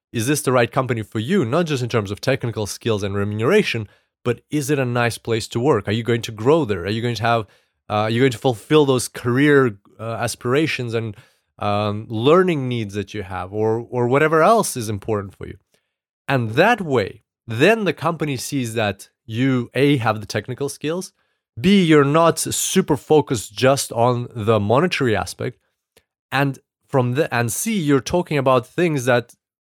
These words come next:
matter to you, and they might not really, they don't know if they have them. The company won't, doesn't know for sure if they have those things the way you want them. They don't know if, like, they can fulfill your growth needs, your, they can, um,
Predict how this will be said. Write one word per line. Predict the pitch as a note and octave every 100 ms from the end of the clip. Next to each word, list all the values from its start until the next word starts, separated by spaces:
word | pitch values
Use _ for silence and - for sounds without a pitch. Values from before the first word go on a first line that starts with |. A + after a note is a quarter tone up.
| _
matter | A#2 A#2 D3 D#3 C#3
to | - -
you, | B2+ D#3+ A3 D#3
and | B2+ C#3
they | G#3+
might | G#3 G#3
not | E3 F3+ G#3 A3 G#3+ -
really, | E3+ G3 F#3+ F#3 - _
they | F3+
don't | G#3 E3+
know | F3 G#3+ D3
if | -
they | C#3+
have | - E3+ C#3 A#2
them. | G2 G#2+ A#2+ -
The | C#3
company | F3 F3 C#3+
won't, | D#3+ C3+ A2+
doesn't | B2 C#3+ C3
know | C#3 E3
for | - B2
sure | - G3
if | C3+
they | D3 C#3
have | D3 A3 F#3+ C#3+ B2+
those | C3+ C3 - _ _ _ _ _
things | B3 F3 C#3 C3+ B2 - _ _ _ _ _
the | C3
way | C#3+ E3+
you | C#3 D3
want | B2 F#2+
them. | A2
They | E3+
don't | F#3+
know | D#3+ B2
if, | -
like, | A#2 A#2 A2 G2+
they | A#2+ A#2+ A#2 - _
can | - A#2+
fulfill | - A2 - G#3+ G#3+ D3+
your | A2+
growth | A#2 G2+ G2+
needs, | G2+ G#2 G#2 G#2+
your, | A2+ G#2+ - _ _ _
they | A2 B2+
can, | B2 C3+ A#2+ A#2+
um, | A2+ A2+ G#2+ G#2